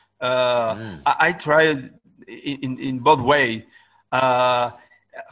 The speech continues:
Speaker 1: if you send me in, in which one I have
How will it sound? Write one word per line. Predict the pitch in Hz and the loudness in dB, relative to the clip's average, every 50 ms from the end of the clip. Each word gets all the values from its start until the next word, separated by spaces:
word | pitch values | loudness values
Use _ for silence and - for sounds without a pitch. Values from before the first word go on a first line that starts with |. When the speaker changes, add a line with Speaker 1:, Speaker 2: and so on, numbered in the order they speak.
| - - - - - _ _ _ | -20 -20 -20 -20 -20 _ _ _
Speaker 1:
if | 202 156 139 135 - - _ | -8 -8 -8 -8 -12 -16 _
you | 143 127 135 151 156 156 | -10 -6 -4 -4 -4 -4
send | 135 - - 156 160 160 | -6 -4 -2 -2 -2 0
me | 170 165 165 | 0 -2 -2
in, | 165 - 156 147 147 139 - | -2 -4 -6 -6 -6 -6 -8
in | 147 139 143 143 | -8 -8 -8 -8
which | 156 175 185 147 147 | -10 -12 -12 -10 -8
one | 165 160 160 165 - | -8 -8 -8 -8 -8
I | 156 147 143 | -10 -10 -10
have | 131 - 147 156 156 147 | -8 -6 -4 -4 -4 -6